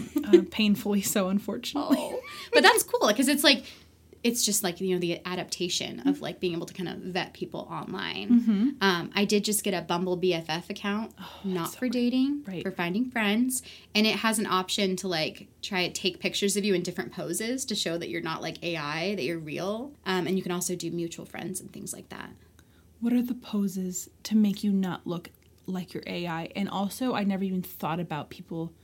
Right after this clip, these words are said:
Speaker 1: using A I photos.
Speaker 2: Yes. So
Speaker 1: Oh,
Speaker 2: it, like,
Speaker 1: God.
Speaker 2: it has you hold your phone out and it's like, "Okay, now hold up two fingers," or, like, "Put your hand on your head," and it has you do these different poses to get, to get verified.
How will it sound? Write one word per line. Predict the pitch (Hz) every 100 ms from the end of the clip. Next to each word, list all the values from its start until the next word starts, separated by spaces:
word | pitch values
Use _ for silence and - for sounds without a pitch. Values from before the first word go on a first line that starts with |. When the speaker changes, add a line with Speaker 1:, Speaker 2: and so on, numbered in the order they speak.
| _ _ -
Speaker 1:
using | 220 240 220 190
A | 190
I | 180 175
photos. | - 285 214 - - - _
Speaker 2:
Yes. | 196 180 196 - - - -
So | 240 214
Speaker 1:
Oh, |
Speaker 2:
it, | 214 220
like, | 233 220
Speaker 1:
God. |
Speaker 2:
it | 226
has | 220 208
you | 220
hold | 196 196
your | 190
phone | 190 190
out | 196
and | 185
it's | 185
like, | 190 -
"Okay, | 339 294
now | 202
hold | 190 240
up | 254
two | - 330
fingers," | 285 202 180 156 156 160
or, | - 180 165
like, | 160 185
"Put | 214
your | 240 226
hand | 240
on | 240
your | 233 214
head," | 262 247 175 165
and | 165
it |
has | 185 180
you | 185
do | 185
these | 180
different | 180 - 160
poses | 190 185 170 160 -
to | 190
get, | 165 160 - - - - -
to | 190
get | 180 170
verified. | 170 160 - - - -